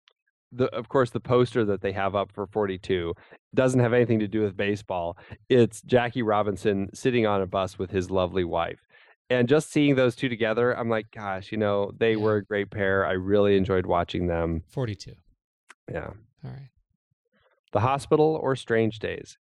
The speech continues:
Speaker 1: It's totally The Hospital.
Speaker 2: Totally The Hospital. We have a winner.
Speaker 1: The Hospital or The Fifth Element? I am <laughs> totally going with The Hospital.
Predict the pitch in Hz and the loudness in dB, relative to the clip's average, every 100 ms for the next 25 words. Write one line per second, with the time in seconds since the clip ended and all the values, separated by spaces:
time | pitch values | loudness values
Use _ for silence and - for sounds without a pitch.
0 | - - - - 117 113 95 85 - 80 | -12 -12 -14 -4 0 0 0 -2 -6 -10
1 | 156 151 165 180 180 175 170 160 151 127 | -6 -2 0 0 -2 -4 -4 -6 -8 -8
2 | 143 143 - 127 107 104 123 127 - 156 | -10 -10 -12 -12 -14 -14 -12 -12 -8 -6
3 | 165 151 143 117 - - _ _ _ - | -6 -8 -10 -12 -16 -20 _ _ _ -6
4 | 90 104 117 113 123 123 120 113 104 107 | -2 0 -2 0 4 4 4 4 4 0
5 | 104 - 95 90 85 - - - _ _ | -2 2 2 2 -2 -6 -16 -18 _ _
6 | _ _ _ _ _ _ 104 110 117 113 | _ _ _ _ _ _ -4 0 0 0
7 | 95 95 _ - - 117 - 139 - 131 | -2 -6 _ -16 -6 -2 0 2 4 6
8 | 135 127 - 127 127 123 131 98 92 113 | 4 0 -2 0 2 0 -2 -2 -2 -6